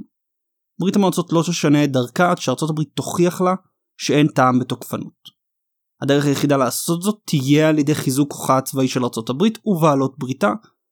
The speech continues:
במידה כזו שלא תהיה עוד תקווה לניצחון בליבם של הסובייטים. קנן גם הדגיש שהמבנה הפוליטי עצמו של ברית המועצות מביא לתוקפנות שלה, ולכן נדרש שינוי מהותי בו בשביל לשנות את התנהגותה.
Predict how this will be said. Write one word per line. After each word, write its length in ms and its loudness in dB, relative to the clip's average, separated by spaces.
במידה 260 4
כזו 220 0
שלא 300 0
תהיה 200 4
עוד 180 2
תקווה 360 0
לניצחון 680 2
בליבם 380 -2
של 140 -10
הסובייטים. 540 -12
קנן 320 2
גם 140 4
הדגיש 440 2
שהמבנה 420 2
הפוליטי 640 0
עצמו 500 0
של 160 0
ברית 200 0
המועצות 520 -4
מביא 140 2
לתוקפנות 580 0
שלה, 180 0
ולכן 320 2
נדרש 500 0
שינוי 200 4
מהותי 520 0
בו 440 2
בשביל 200 2
לשנות 280 0
את 60 -14
התנהגותה. 560 -2